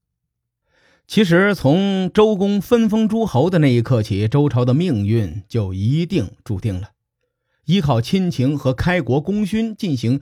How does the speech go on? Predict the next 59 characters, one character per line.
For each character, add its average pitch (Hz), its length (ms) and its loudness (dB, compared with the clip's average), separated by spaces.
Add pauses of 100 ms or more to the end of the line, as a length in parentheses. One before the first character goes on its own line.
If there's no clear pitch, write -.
(200)
权 120 260 -2
力 151 80 2
的 110 80 -2
分 135 200 0
配， 117 220 0
并 131 180 0
治 156 120 -4
理 110 120 -2
国 113 180 -2
家， 120 220 0 (300)
终 220 260 0
究 247 180 -2
它 - 100 -2
不 160 140 -6
是 120 120 -6
个 110 100 -2
长 127 260 -4
久 156 160 -4
之 107 120 -4
计 95 140 -6
呀。 107 200 -14 (1080)
而 180 280 0
周 226 240 2
穆 208 180 0
王 123 160 0
的 143 80 0
治 135 160 -4
国 127 140 2
理 95 160 -2
念 113 220 -2 (200)
没 202 200 2
有 190 180 0
跳 135 260 -2
出 120 180 -2
周 131 220 0
公 131 140 -2
的 120 80 0
樊 107 180 -4
笼， 104 260 -6 (580)
只 147 140 2
是 156 200 2
周 240 240 2
穆 214 180 0
王 123 240 0
并 165 400 0
没 139 160 2
有 139 160 0
能 123 220 0
够 127 160 -2
进 143 240 -2
一 135 100 2
步 160 160 -4
的 113 100 -2
完 113 220 -4
善 120 200 -2
礼 98 100 -6
乐 139 140 0
制 175 200 -6
度， 110 180 -8